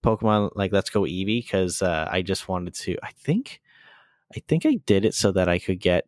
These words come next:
the, uh, super, there was, like, some specific item or something like that that you would get if you had the game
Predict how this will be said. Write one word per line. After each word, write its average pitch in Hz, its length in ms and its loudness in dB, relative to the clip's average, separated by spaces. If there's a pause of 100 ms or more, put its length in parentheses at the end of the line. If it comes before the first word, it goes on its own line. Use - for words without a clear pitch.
the, 87 360 0
uh, 82 360 2
super, 90 800 -2 (1300)
there 107 100 2
was, 101 100 4
like, 101 140 2
some 110 240 0
specific - 800 -2
item 87 320 0
or 80 80 -2
something 80 220 0
like 85 120 -4
that 80 140 -2
that 78 120 -4
you 87 100 -2
would 82 120 -4
get 80 200 0
if - 160 -6
you 90 100 -2
had 80 280 -2
the 90 80 -4
game 82 500 -4